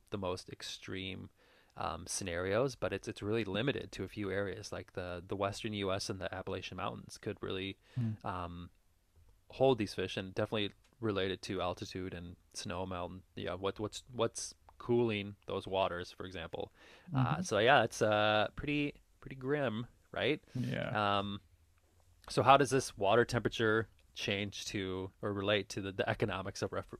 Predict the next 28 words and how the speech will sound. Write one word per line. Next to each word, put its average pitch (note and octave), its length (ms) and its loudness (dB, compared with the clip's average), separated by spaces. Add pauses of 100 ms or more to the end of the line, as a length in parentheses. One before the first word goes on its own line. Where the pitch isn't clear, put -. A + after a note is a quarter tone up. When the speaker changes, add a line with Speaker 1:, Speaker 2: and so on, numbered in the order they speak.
Speaker 1:
recreational F#2+ 520 -6
fisheries? D#3+ 560 -2 (400)
Speaker 2:
Mm-hmm. A2 260 2
Speaker 1:
And, F#2 540 -4
uh, F#2 280 0
you G2 220 -4
guessed A2 340 2
it, A2+ 160 -4 (320)
um, F#2+ 320 0
<laughs> - 40 -8
and A2+ 380 0
it E3+ 160 4
reduced D3 600 2
the B2 80 2
amount G2+ 400 2
of A2 180 4
fishing D#3 380 0
days G2 300 -2
people, G2 440 0 (380)
um, F2 320 -4
are F2+ 200 -4
going F2+ 180 -4
to F#2+ 60 -6
be F#2 100 -2
allowed F2 420 -2
or F2+ 140 -6
allocated. F2+ 640 -8 (520)
Um, F2 420 -2